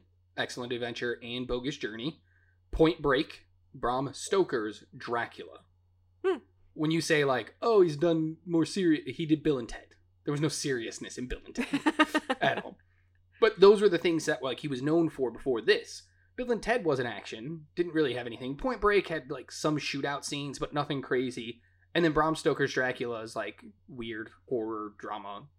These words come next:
Speaker 1: stuff.
Speaker 2: Yeah.
Speaker 1: The studio was very hesitant to cast him because they didn't know if he could do action per se.
Speaker 2: Little did they know.
Speaker 1: Li-, yeah, little did they know he'd become one of the biggest action stars in the history of movies. And it
Speaker 2: Yeah.
Speaker 1: all started here.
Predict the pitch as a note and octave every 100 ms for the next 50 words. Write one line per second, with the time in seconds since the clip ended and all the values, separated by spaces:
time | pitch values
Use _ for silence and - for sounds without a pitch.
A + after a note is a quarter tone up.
0 | - - G2+ - - _ _ - F3+ F3
1 | - _ _ E3+ D3 - F3+ G#3 F3 C#3
2 | B2 A2 G#2 G#2 B2 B2 C3 C3 A2 A#2+
3 | C#3 E3 - _ _ - A#2 - A2 -
4 | E3+ F#3 G3+ - _ - C3+ C#3 C#3 D3
5 | C#3 C3+ C3 A#2+ C3 B2 B2 B2 B2+ A2
6 | G#2+ G#2 - - - - C3 - - F3+
7 | F#3+ G3 - - G#3 F#3+ - G3 G#3 A3+
8 | - _ _ _ F#3+ G3+ G3+ F#3 F3 F3
9 | - E3+ D#3+ G3 F#3+ - F#3+ D#3+ E3+ D#3
10 | C3 B2 D#3 E3+ D#3+ D3+ C3+ C#3 B2+ B2
11 | A#2+ C3 B2+ A#2+ A#2+ A#2 A#2+ A#2 A2+ B2
12 | - G#2+ G2 A2 G#2 - - A2 G#2 G2
13 | A2 G#2+ - - C#3+ - _ _ _ _
14 | _ C3+ D3+ A3+ A3 A#3+ A#3+ G3 G#2+